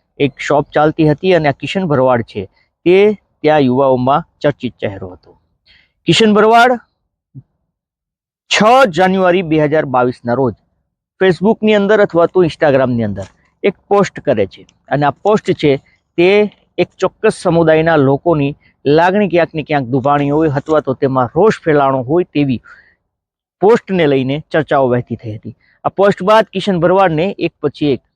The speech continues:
ધમકીઓ મળવા લાગી હતી. ધમકીઓ બાદ કિશન ભરવાડ સામે નવ જાન્યુઆરી બે હજાર બાવીસના રોજ ધંધુકા પોલીસ સ્ટેશનની અંદર એફ આઈ આર પણ દાખલ થઈ હતી. થોડા સમય બાદ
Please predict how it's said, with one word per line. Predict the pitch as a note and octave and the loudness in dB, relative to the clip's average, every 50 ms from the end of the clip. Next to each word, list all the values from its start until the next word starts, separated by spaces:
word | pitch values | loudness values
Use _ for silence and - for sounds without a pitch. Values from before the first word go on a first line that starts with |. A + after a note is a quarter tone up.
| _ _ _ _ _ | _ _ _ _ _
ધમકીઓ | B2+ A#2+ E3+ D#3 D3 C#3+ - E3+ E3 D3+ | -4 0 0 0 0 0 2 2 2 2
મળવા | C3+ C3+ C3 B2+ B2 | 2 2 2 2 4
લાગી | B2 A#2 A2+ A#2 A2 A2+ A2+ | 2 2 2 0 -2 -4 -6
હતી. | G#2+ - - - - _ _ _ _ _ _ _ _ - | -8 -10 -14 -20 -20 _ _ _ _ _ _ _ _ -4
ધમકીઓ | C3+ C#3 C3 - D3 C#3+ | -2 -2 -2 0 0 2
બાદ | C3+ C#3 D3+ D#3+ E3 - | 2 2 2 2 0 -2
કિશન | _ - C#3+ - D3 C#3 | _ -10 -10 -8 -8 -4
ભરવાડ | A2 C3+ C3 C#3 D3 C#3+ | -4 -2 0 0 0 -2
સામે | C3 - D#3 D#3+ D#3 C3+ - - _ _ _ _ _ _ _ C#3+ | -2 -2 -2 -2 -2 -4 -6 -8 _ _ _ _ _ _ _ -2
નવ | D3+ E3 - A3 B3 A#3+ | 0 2 2 2 2 2
જાન્યુઆરી | D#3+ G3+ G3 G3+ G3+ G#3 G#3 G3+ A3 A3 | 2 0 0 2 2 2 0 0 0 0
બે | F#3 F3+ F3 E3+ | 0 0 2 2
હજાર | E3 D3+ E3+ E3+ F3 - - _ _ _ - E3+ E3 D#3+ - | 2 2 2 0 0 -2 -4 _ _ _ -4 -2 -2 -2 0
બાવીસના | D3+ D3+ D#3 E3 E3+ D#3+ - D3+ D3 D3 | 0 0 2 2 2 0 -2 -2 0 0
રોજ | D3 D#3+ D3 B2 - _ _ _ _ _ _ _ _ _ _ _ - | 2 2 0 -2 -4 _ _ _ _ _ _ _ _ _ _ _ 0
ધંધુકા | F3+ F3 E3+ G#3 A#3 - A#3+ A#3+ A#3+ A#3 | 0 2 2 2 2 2 2 4 4 4
પોલીસ | A#3+ - - F3+ F3 - | 2 0 -2 -4 -4 -2
સ્ટેશનની | - - E3+ D#3 - F3+ E3 D#3+ D#3+ D#3 | -2 -4 -4 -2 -2 -4 -4 -2 -2 -2
અંદર | D3+ C#3+ C#3 D#3+ E3+ - _ - - | -2 -2 -2 -2 -2 -4 _ -6 -4
એફ | C#3+ C#3+ - | -4 -2 0
આઈ | D#3+ D3 | 0 0
આર | C3+ B2 | 0 0
પણ | - D3+ D#3 C#3+ | -2 -4 -2 -2
દાખલ | C3+ A#2+ - - A2+ G#2 | -2 -4 -2 -4 -6 -8
થઈ | - G#2+ G2+ | -8 -10 -14
હતી. | F#2+ - - G2 - _ _ _ _ | -14 -16 -20 -20 -20 _ _ _ _
થોડા | _ - C#3 C3+ | _ -2 -2 -2
સમય | - - C3+ C#3 C3+ | -2 0 0 0 2
બાદ | C3+ D#3 E3+ F3 E3+ | 2 2 2 2 0